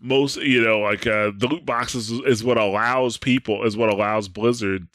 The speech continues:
to continue to make events, make new skins, make new game modes, improve three v three. Three v three isn't, you know, wasn't a game mode like Lucio Ball. Um, to be honest, though, I do think that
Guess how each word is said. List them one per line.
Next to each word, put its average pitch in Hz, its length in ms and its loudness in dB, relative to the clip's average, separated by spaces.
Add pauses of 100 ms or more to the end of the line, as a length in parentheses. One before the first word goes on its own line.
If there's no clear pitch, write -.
(600)
to 107 800 -2
continue 123 380 0
to 101 80 0
make 117 180 0
events, 104 540 -4 (400)
make 120 280 -4
new 131 120 -6
skins, 98 640 -4
make 113 300 -6
new 113 120 -4
game 131 300 0
modes, 107 340 0
improve 185 600 2
three 170 260 0
v 165 180 2
three. 123 440 0 (320)
Three 175 160 0
v 190 160 2
three 202 360 2
isn't, 139 460 0
you 135 140 -4
know, 120 200 2
wasn't 123 320 2
a 107 40 2
game 135 260 0
mode 117 160 0
like 104 240 -2
Lucio 127 400 2
Ball. 90 460 -6 (580)
Um, 90 480 -6 (540)
to 165 100 -4
be 160 220 2
honest, 196 420 0
though, 95 300 -2 (100)
I 117 200 -2
do 131 360 -2
think 214 320 -2
that 139 280 0